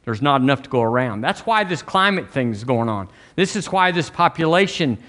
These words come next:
scare's going on. Don't, don't have very many children 'cause the,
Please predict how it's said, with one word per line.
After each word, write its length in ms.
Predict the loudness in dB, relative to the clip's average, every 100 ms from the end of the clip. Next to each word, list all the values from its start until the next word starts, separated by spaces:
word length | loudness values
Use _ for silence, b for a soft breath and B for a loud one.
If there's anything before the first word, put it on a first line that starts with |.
| B -20
scare's 460 | -6 0 0 2
going 280 | 2 2 2
on. 260 | 0 0 0
Don't, 300 | 0 -2 0
don't 220 | 0 2
have 180 | 2 2
very 140 | 2
many 240 | 2 0 0
children 400 | 0 0 0 0
'cause 240 | 0 2
the, 140 | 0